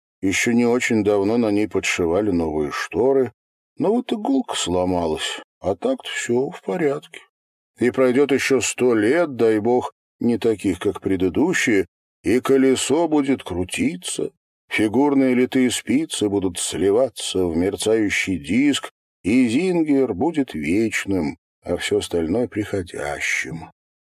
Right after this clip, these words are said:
Я видел швейные машинки, которые шьют сами. Включаешь электропривод,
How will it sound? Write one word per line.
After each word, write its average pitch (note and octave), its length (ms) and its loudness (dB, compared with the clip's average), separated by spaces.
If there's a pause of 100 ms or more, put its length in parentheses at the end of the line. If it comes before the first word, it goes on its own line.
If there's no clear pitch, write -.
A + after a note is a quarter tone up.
(580)
Я D#3+ 360 4
видел G3 340 2
швейные F3 460 4
машинки, D3 640 2
которые C#3+ 480 2
шьют B2+ 320 -2
сами. C#2 600 -4 (320)
Включаешь D#3 640 0
электропривод, G#2+ 1160 -2